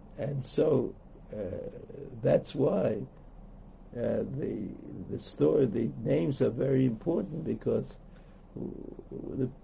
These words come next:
it's hard to convince people that you lived the miracle, that God took care of you. But if you tell them the names of the places that you were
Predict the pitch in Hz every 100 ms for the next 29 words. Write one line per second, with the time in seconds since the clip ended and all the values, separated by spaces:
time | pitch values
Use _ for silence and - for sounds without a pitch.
0 | - - - 117 - 127 - 190 196 139
1 | 131 117 151 151 - - 147 143 131 117
2 | 131 131 117 131 135 - 113 123 123 117
3 | - - - - - - - - - -
4 | - 104 135 - - - 139 - - 123
5 | 123 113 - - - - - - - -
6 | - - - 143 160 135 127 - 117 -
7 | 143 170 170 143 113 - 160 151 151 180
8 | 165 139 127 - - - 160 - 123 120
9 | 117 - 117 - -